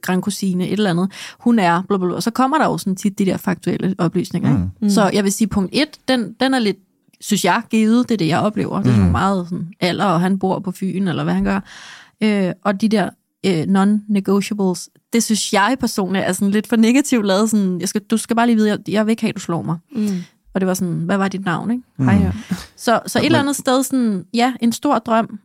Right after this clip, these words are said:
Speaker 1: og så når man når længere hen og tør åbne mere op for hinanden, når man har lyst til at have nogle endnu dybere samtaler, så det der med en skelsættende begivenhed, det synes jeg virkelig er et, et godt tip.
Speaker 2: Ja. Jeg vil bare lige sige til, til the non-negotiables, det handler ikke om det, du ikke vil have. Det handler om det, der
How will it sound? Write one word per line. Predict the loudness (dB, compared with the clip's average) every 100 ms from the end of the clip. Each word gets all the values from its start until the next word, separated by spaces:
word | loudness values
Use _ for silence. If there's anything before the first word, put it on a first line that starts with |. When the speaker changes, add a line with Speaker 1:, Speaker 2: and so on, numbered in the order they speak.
| -6
Speaker 1:
og | -2
så | 0
når | 2
man | 0
når | 0 0
længere | -2 0 2 2
hen | 2 0 0
og | -2 -6 -4
tør | -2
åbne | 0 0 0
mere | 2 2
op | 0 -2
for | -2
hinanden, | 0 0 -2
når | -2
man | 0
har | 2
lyst | 2 0 -2
til | -4
at | -2
have | 2 2
nogle | 2 -2 -4 -4 0
endnu | 2 2
dybere | 0 0
samtaler, | 0 -2 -2 -2 -2
så | -2 -2
det |
der | 0
med | 0
en | 0
skelsættende | 0 -2 0 -2 -2
begivenhed, | 0 0 2 0
det | -2
synes | -4
jeg | -2
virkelig | -2 -2
er | -4 -4
et, | -6 _
et | -20 -10
godt | -10 -8
tip. | -8 -10 _ _ -8
Speaker 2:
Ja. |
Jeg | -8 -10 _ -20 -20 -4
vil | 0
bare | 2
lige | 2
sige | 2 2 2
til, | 0 2 2 0 -2
til | -4 0
the | 2 4
non-negotiables, | 4 2 2 -2 -2 -6 -6 -10 -2
det | 2
handler | 4 4
ikke | 2 2
om | 0 -2 -4
det, |
du | -2
ikke | -2 0
vil | 0
have. | -2 -6 _ _ _ _ _ 0
Det | 2
handler | 4
om | 2
det, | 0
der | -2